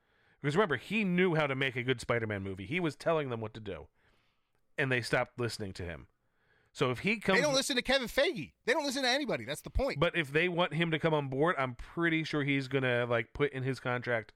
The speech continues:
Speaker 1: Final Cut and producer credit.
Speaker 2: Well, we'll,
Speaker 1: Where
Speaker 2: we'll
Speaker 1: he'll,
Speaker 2: see.
Speaker 1: where he'll have the power to swerve them into the way he wants the movies to be.
Speaker 2: I'm just saying that no, not one Sony production has gone over a B, and that's being nice.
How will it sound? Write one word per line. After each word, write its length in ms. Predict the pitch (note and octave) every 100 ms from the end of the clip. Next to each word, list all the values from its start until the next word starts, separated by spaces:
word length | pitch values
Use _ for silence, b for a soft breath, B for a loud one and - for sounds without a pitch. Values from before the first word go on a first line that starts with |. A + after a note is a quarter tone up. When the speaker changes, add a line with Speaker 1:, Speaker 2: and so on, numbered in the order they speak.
| B B B
Speaker 1:
Final 320 | - C3 C3+ B2
Cut 240 | C3 A#2+
and 160 | A#2 A2
producer 400 | A2 G#2+ G#2+ F#2+
credit. 300 | F#2 D2+ - _ _ _ _ _ _ _ _ F#2
Speaker 2:
Well, 140 | A#2
we'll, 200 | G#2+ C3
Speaker 1:
Where 100 | C#3 C3+
Speaker 2:
we'll 100 | C#3
Speaker 1:
he'll, 100 | A2+
Speaker 2:
see. 240 | - E3+
Speaker 1:
where 140 | C3+
he'll 160 | C#3 B2
have 280 | B2 C3+ B2
the 100 | B2
power 540 | B2+ B2 A#2 A2 G#2 B B B
to 160 | - B2
swerve 680 | - C3+ C3 C3 C3 B2 A#2+
them 360 | A#2+ A2+ A2 - _ -
into 260 | C3+ A#2+
the 100 | A#2+
way 180 | A#2 A2+
he 160 | G2 A2+
wants 220 | G#2+ G2+
the 100 | G#2
movies 340 | G2 F2 E2+
to 80 | F2+
be. 120 | D#2+ - _ _ _ _ _ _ _ _
Speaker 2:
I'm 160 | D3+ E3+
just 180 | D3+ -
saying 280 | D#3+ C#3+ C3
that 120 | B2
no, 340 | C3 D#3 E3 C#3+
not 240 | D#3+ C3
one 300 | B2 D#3 F#3
Sony 420 | F3+ - D#3+ E3 D#3+
production 540 | D3+ B2 C3+ - A2+ F#2+
has 180 | A2
gone 300 | G2+ B2+ C3 -
over 360 | B2+ A#2+ B2
a 80 | G#2 G2+ -
B, 320 | B2+ G2 D#2 - _ _ _ _ _
and 120 | B2 C#3
that's 200 | D3+ -
being 400 | D3+ B2+ G2 F#2+
nice. 420 | G#2 - -